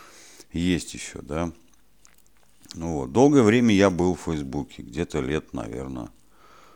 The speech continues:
десять-двенадцать это точно. Вот.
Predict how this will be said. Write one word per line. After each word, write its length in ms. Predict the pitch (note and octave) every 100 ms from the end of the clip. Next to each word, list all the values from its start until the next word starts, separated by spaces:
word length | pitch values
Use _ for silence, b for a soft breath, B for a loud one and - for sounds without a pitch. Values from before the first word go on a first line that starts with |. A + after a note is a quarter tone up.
| b _
десять-двенадцать 1200 | - - E2+ - D2 B1 D2+ D2+ D#2 D2+ - C#2 D2
это 220 | C2 B1
точно. 760 | - D#2+ B1+ - - A#1+ - - - _ _
Вот. 480 | B1+ B1+ B1 A#1+ A1+